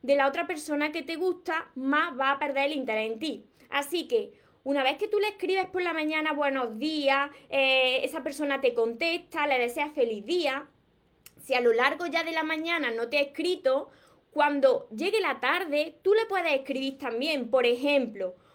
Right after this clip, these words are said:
un ejemplo de mensaje. "Estaba paseando por aquí, por este lugar, y me ha recordado a ti. Se me ha pasado tu imagen por mi pensamiento. ¿Cómo te va el día?", por ejemplo.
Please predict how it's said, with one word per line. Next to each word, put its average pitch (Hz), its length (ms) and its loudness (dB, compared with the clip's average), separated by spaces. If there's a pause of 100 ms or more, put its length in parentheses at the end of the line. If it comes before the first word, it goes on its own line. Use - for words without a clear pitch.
(140)
un 339 140 -2
ejemplo 349 420 -2
de 330 80 2
mensaje. 240 680 -4 (280)
"Estaba 320 460 0
paseando 370 840 -2 (180)
por 285 180 4
aquí, 311 400 2 (160)
por 302 160 4
este 339 280 0
lugar, 320 360 0 (260)
y 294 120 4
me 285 220 6
ha 339 140 2
recordado 311 1000 0
a 254 220 0
ti. 370 380 2 (420)
Se 285 460 6
me 277 140 2
ha 349 100 -4
pasado 381 560 -2 (120)
tu 339 420 2
imagen 330 540 -2
por 311 160 0
mi 277 140 2
pensamiento. 247 960 -2 (300)
¿Cómo 339 260 2
te 349 140 -4
va 294 100 4
el 247 140 -4
día?", 302 360 0 (200)
por 262 200 4
ejemplo. 226 760 0